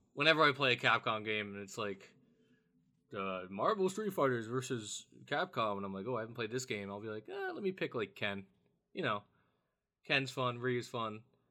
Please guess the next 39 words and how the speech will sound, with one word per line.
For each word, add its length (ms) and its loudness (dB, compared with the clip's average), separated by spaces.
Um, 480 -2
as 160 -8
far 280 4
as 280 0
the 120 -8
newer 340 0
games, 520 -4
uh, 420 0
I'm 120 -6
a 60 -6
pretty 220 -2
big 160 -2
fan 180 0
of 160 -4
G. 460 -2
G's 320 -4
kinda 280 -2
cool. 380 -6
He 180 -4
seems 400 -4
unique. 600 -4
Um, 520 -8
I 40 -8
like 140 -4
his, 300 -10
his 400 -12
kind 140 -8
of 100 -6
energy 340 -6
charging 380 -6
mechanic, 420 -6
and 100 -8
I 40 -8
really 200 -6
like 140 -2
his 160 -6
normals. 500 -8
He 100 -10
has 280 -10